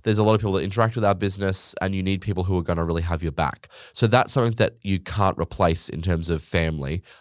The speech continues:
They've always got my back when I leave the building, when I'm out of the country, when I'm out of the state, whatever else. Um, you know, things are being overseen by people who have your best interests at heart. Um, but certainly day to day, there's a lot of trickiness to it. There is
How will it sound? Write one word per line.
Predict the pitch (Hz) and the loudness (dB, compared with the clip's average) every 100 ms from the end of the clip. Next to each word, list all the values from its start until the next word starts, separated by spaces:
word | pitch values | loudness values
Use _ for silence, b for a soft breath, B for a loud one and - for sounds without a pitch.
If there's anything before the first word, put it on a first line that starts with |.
| b | b
They've | 92 90 | 0 4
always | 92 | 2
got | 90 80 | 2 -2
my | 82 | 0
back | 80 - | 0 0
when | 87 | -2
I | |
leave | 85 85 | 0 -2
the | 85 | 0
building, | 90 87 85 | 0 0 -2
when | 85 | -2
I'm | |
out | 82 | -2
of | 78 | -2
the | 71 | -2
country, | - 82 95 | -4 -4 -4
when | 82 | -4
I'm | 82 | -2
out | |
of | 76 | -4
the | |
state, | 76 - 82 | -4 -2 -2
whatever | - 80 85 | -4 -4 2
else. | 92 87 - - B B B | 2 2 -2 -8 B B B
Um, | - 85 80 80 82 87 _ - - | 0 2 0 -4 -8 -10 _ -20 -2
you | 107 | 2
know, | 101 | 4
things | 95 95 | 2 -2
are | |
being | 87 71 | -4 -2
overseen | 82 80 - 80 | -2 -2 -2 -2
by | 80 76 | -2 -4
people | 82 78 82 | -4 -4 -2
who | 85 | 0
have | 85 | 0
your | 85 | -2
best | 80 80 | -4 -6
interests | 80 76 80 | -8 -8 -6
at | 80 | -6
heart. | 80 78 80 - - B B B _ | -4 0 0 -2 -12 B B B _
Um, | 98 95 90 | 4 4 4
but | 113 | 0
certainly | - 127 107 | 4 2 4
day | 95 87 | 4 4
to | 87 | 4
day, | 85 80 | 2 2
there's | 80 82 | 0 0
a | |
lot | 78 | 0
of | 76 | -2
trickiness | - 76 65 - | -4 -8 -8 -6
to | - | -6
it. | 65 | -6
There | - 80 | -2 -2
is | 78 | -2